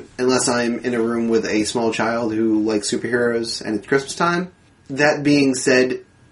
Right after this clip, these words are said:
if at some point that situation was to occur, I would sit down and watch this again. So I'm going to give it my normal four stones because I would watch this again. It's good, and I'd watch it again. But you're right.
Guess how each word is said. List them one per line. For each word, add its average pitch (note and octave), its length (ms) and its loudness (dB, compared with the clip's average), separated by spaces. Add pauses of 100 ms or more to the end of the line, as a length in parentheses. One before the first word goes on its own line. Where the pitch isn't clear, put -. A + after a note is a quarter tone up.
(160)
if D#3 260 0
at D3 160 2
some C#3+ 320 2
point B2+ 420 4 (380)
that A2 400 -4
situation A2+ 680 -2
was A2 220 -2
to A2 160 -2
occur, A2+ 420 0 (300)
I C3+ 160 4
would D3+ 300 2
sit F3 140 2
down F3+ 160 4
and F#3 100 2
watch A3+ 220 0
this A2 180 -8
again. G2 320 -6 (500)
So C3+ 140 0
I'm C3+ 140 4
going C3 260 4
to B2 100 -4
give A#2+ 160 2
it A#2 140 0
my A#2 100 0
normal A2+ 500 -2 (440)
four C3 220 4
stones A2+ 460 -2
because G#2 420 -2
I G#2+ 100 -4
would G#2 140 0
watch G2 240 -4
this F#2+ 80 -8
again. F#2 180 -8
It's F#2+ 140 -6
good, A2+ 320 6
and G#2 160 -4
I'd F#2+ 80 -4
watch F2+ 240 -4
it E2 80 -10
again. D2+ 300 -14 (500)
But B2+ 100 4
you're A#2+ 120 6
right. F#2+ 200 0